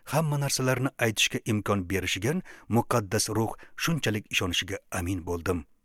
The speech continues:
Biz qilishimiz zarur bo'lgan bor yo'q ish ayni o'sha soatda qadam tashlashdir.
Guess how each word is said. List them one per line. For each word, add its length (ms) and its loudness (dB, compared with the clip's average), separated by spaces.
Biz 280 2
qilishimiz 500 2
zarur 380 0
bo'lgan 380 2
bor 240 6
yo'q 220 2
ish 220 4
ayni 260 6
o'sha 260 0
soatda 600 0
qadam 360 2
tashlashdir. 540 -2